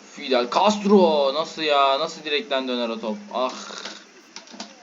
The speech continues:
Amerikan direklerini bombaladı ama olmadı. Yapacak bir şey yok. Şimdi Marco Reus. Çüş.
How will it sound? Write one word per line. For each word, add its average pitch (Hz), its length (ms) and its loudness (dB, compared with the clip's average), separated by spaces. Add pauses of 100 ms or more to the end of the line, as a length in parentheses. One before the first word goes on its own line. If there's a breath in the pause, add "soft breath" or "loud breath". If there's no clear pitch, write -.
(1200)
Amerikan 127 560 -4
direklerini 131 520 0
bombaladı 120 600 -2
ama 120 380 -2 (100)
olmadı. 104 520 -4
Yapacak 101 420 -12
bir - 60 -16
şey 107 120 -8
yok. 98 100 -8 (1900)
Şimdi 107 200 -4
Marco 113 380 -2
Reus. 113 380 -4
Çüş. - 220 -6